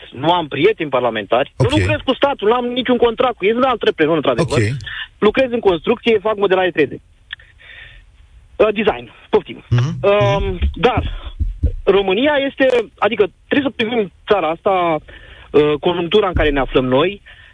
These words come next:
Speaker 1: democrația noastră și ce înseamnă democrație. Pentru ea trebuie să luptăm, pentru ea trebuie să plătim. România este în, în marginea Europei, chiar în marginea de est. Acolo unde pericolul este mai mare decât ar fi în Germania sau Franța.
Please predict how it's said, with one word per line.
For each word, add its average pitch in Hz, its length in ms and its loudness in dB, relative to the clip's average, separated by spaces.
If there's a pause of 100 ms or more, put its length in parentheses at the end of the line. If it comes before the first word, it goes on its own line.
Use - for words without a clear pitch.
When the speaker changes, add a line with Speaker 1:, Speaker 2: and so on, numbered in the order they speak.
(100)
Speaker 1:
democrația 180 640 0
noastră 175 600 0
și - 160 -4
ce 247 120 2
înseamnă 240 400 0
democrație. 135 640 -2 (160)
Pentru 269 280 0
ea 269 100 0
trebuie 262 180 -4
să 269 60 2
luptăm, 196 380 0 (300)
pentru 143 240 0
ea 156 60 4
trebuie 151 240 -4
să 175 60 2
plătim. 208 520 0 (520)
România 185 760 2
este 160 560 2 (120)
în, 160 280 0 (260)
în 165 260 2
marginea 220 540 0
Europei, 254 600 0 (100)
chiar 247 240 2
în 240 160 2
marginea 233 420 0
de 220 100 2
est. 269 320 0 (420)
Acolo 262 380 2
unde 247 200 0
pericolul 214 640 2
este 156 220 2
mai 233 140 2
mare 320 240 0
decât 277 200 0
ar 262 160 2
fi 247 80 -6
în 262 100 2
Germania 254 460 0
sau 269 160 2
Franța. 320 360 -2